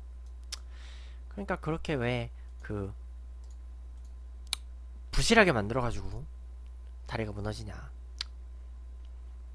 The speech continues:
이렇게 됐었어요. 그렇고요. 음. 그 다음에 이제 영동대교, 일반 국도 사십칠 호선이죠.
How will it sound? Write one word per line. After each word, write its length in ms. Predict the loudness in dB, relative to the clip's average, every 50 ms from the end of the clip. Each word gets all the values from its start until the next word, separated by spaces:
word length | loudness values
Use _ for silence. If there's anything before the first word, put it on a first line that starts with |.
| -10 -10 -10 -10 -10 -8 -4
이렇게 300 | 0 2 2 2 2 2
됐었어요. 580 | 2 0 0 -2 -4 -2 0 0 0 0 -2 -4 -8 -10 -12 -12 -12 -10 -10 -10 -10 -10 -10 -10 -10 -10 -10 -10 -10 -10 -10 -10 -10 -10 -10 -10 -10 -10 -10 -10 -10 -10 -10 -10 -10 -10 -10 -10 -10 -10 -10 -10 -10 -10 -10 -10 -10 -10 -10 -10 -10 -10 -10 -10 -10 -10 -10 -10 -10 -10 -10 -10 -10 -10 -10 -10 -10 -8
그렇고요. 500 | -6 -4 -2 -2 2 2 2 2 2 0 -4 -8 -10 -10 -10 -10 -10 -10 -10 -10 -10 -10 -10 -10 -10 -10 -10 -6 -2 0
음. 480 | 2 2 2 2 2 0 0 -2 -4 -6 -8 -10 -10 -10 -10 -10 -10 -10 -10 -10 -10 -10 -10 -10 -10 -10 -10 -10 -10 -10 -10 -10 -10 -10 -10 -10 -10 -10 -10 -10 -10 -10 -10 -10 -10 -10 -10 -10 -10 -10 -10 -10 -10 -10 -10 -10 -10 -10 -10 -12 -12 -12 -12 -12 -12 -12 -12 -12 -12 -12 -12 -12 -12 -12 -12 -12 -12 -12 -12 -12 -12 -12 -12 -12 -12 -12 -12 -12 -8 -2
그 120 | 2 6
다음에 240 | 6 8 6 6 4
이제 240 | 0 -2 -2 0 0
영동대교, 640 | 0 0 2 0 0 0 0 -2 -4 -4 -4 -8 -6
일반 320 | -6 -4 0 0 0 0
국도 260 | 0 -4 -6 -6 -6
사십칠 480 | -6 -4 -6 -8 -8 -8 -8 -8 -6 -6
호선이죠. 480 | -6 -6 -6 -6 -6 -4 -4 -4 -6